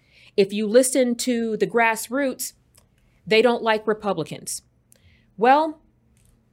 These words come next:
could probably be a little from <laughs> column A, little from column B, but then we've got the truth. So let's go to that. We also have a wide open border. Wide open, people still coming in, funneling in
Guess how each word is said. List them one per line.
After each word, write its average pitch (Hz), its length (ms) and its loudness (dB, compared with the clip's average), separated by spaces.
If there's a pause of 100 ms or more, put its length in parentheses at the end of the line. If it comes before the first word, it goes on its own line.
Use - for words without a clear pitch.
(260)
could 202 160 -2
probably 294 280 -2
be 240 100 -2
a 220 60 0
little 233 180 0
from 226 200 -4
<laughs> - 0 -
column 220 360 -4
A, 220 300 -2
little 240 180 -4
from 202 160 -6
column 190 320 -4
B, 165 400 -4 (420)
but 196 380 0 (320)
then 240 160 2
we've 226 120 -2
got 196 160 0
the - 40 -8
truth. - 380 -8 (160)
So - 160 -6
let's 240 200 -2
go 196 180 0
to 170 80 -2
that. - 280 -10 (380)
We 233 120 0
also 277 340 2
have 226 420 -4 (580)
a 208 80 2
wide 240 300 0
open 226 260 -2
border. 175 400 -6 (840)
Wide 254 600 2
open, 254 480 0
people 254 440 0
still 269 340 0
coming 262 420 -2
in, 247 300 -2
funneling 254 580 0
in 233 480 -2